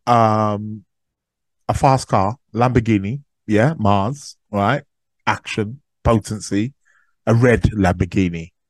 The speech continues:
'cause red is for Mars, right? Um, going through, um, I don't know. I, I wouldn't say, <laughs> well, yeah, let's, let's put it like that. Going through a river, having to drive through a river.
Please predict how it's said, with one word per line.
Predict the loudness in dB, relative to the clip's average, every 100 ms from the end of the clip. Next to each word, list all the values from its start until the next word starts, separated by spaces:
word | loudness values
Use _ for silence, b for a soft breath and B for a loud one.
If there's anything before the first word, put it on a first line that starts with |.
| _
'cause | -10 0
red | 0 2
is | -2 -6 _ _ _ -2
for | -2
Mars, | 0 -2 -4 -4
right? | -2 -2 -4 _ b b b b b b _ _ _
Um, | 2 4 0 -2 0
going | 4 6 6 4
through, | 0 6 8 8 6 0 _ _ _ _ 0
um, | 2 4 2 -2 -6 -12 -16 _ _ _ _ _ _ _ _ _
I | -6
don't | -4
know. | -4 -8 -14 _ _ _ _ _ _ _ _ _ _ _ _
I, | 2 2
I | 4
wouldn't | 6 6 4
say, | 4 6 6 4 -4 _ _ _ _
<laughs> | -12 -12 _ _ _ -14 -10 -14 _ _ 0
well, | 2 4
yeah, | 4 6
let's, | 4 0
let's | 0 0 0
put | 0 0
it | 2
like | 0 0
that. | -4 -6 -12 _ _ 4
Going | 6 4
through | 4 2
a |
river, | 4 2 0 -4 _ _
having | -2 -2 -4
to | -6
drive | 4 4 4 2
through | 4
a | 6
river. | 4 2 -8